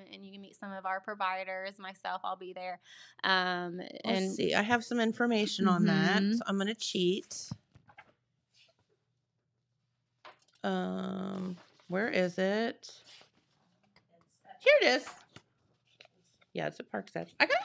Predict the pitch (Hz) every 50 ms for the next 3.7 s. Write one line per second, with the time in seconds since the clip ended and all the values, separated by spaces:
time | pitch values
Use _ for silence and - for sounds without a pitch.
0 | - - 494 - 719 719 554 427 370 349 - 339 320 381 539 554 - - - -
1 | - - 403 392 - - - - _ _ - - 415 508 571 554 539 539 480 294
2 | 381 403 381 392 440 453 440 - - - _ _ _ _ _ _ _ - _ _
3 | _ _ _ - - 240 233 226 220 214 208 208 208 202